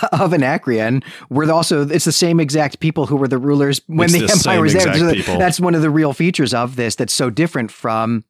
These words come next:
Speaker 1: you, you know, the, the actual fall of Rome and, you know, even the sort of really strong narratives, uh, in the way that, like, Gibbon presents it is that, yeah, there's no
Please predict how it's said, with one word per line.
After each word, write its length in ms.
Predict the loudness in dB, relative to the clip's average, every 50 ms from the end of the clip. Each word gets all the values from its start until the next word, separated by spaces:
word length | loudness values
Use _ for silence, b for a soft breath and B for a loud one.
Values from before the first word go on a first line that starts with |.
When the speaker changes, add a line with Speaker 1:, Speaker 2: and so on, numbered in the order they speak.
| _ -20 -18 -18 -10
Speaker 1:
you, 160 | -6 -4 -4 -4 -6 -10 -8 -6
you 100 | -4 -2
know, 80 | -2 -4
the, 220 | -4 -4 -4 -4
the 140 | -2 -2 -2
actual 320 | -2 -2 -4 -2 -2 -4 -4
fall 240 | -2 -2 -2 -2 -2
of 120 | -2 -2
Rome 320 | -2 -2 0 0 0 0
and, 140 | -2 -2 -4 B B B B -2
you 140 | -2 0 0
know, 100 | 0 0
even 200 | 0 0 0 -2
the 100 | -2 -2
sort 120 | -2 -4
of 120 | -4 -2 -2
really 180 | 0 0 0
strong 600 | 0 -2 -4 -4 -2 -2 0 0 0 0 0 0 0
narratives, 680 | -2 -2 -4 -2 -2 -2 -2 -2 -2 -4 -4 -4 -2
uh, 220 | -2 -2 -2 -2 -2
in 80 | -2
the 80 | -2 -2
way 140 | -2 -2 -4
that, 120 | -4 -6
like, 140 | -6 -6 -4
Gibbon 320 | -2 0 2 2 2 0
presents 460 | 0 -2 -4 -4 -4 -6 -6 -4 -4
it 100 | -2 -2
is 140 | -2 -2 -4
that, 120 | -4 -4 -2
yeah, 140 | -4 -2
there's 240 | -2 -2 -4 -4 -2
no 360 | -2 -2 0 0 0 0 -2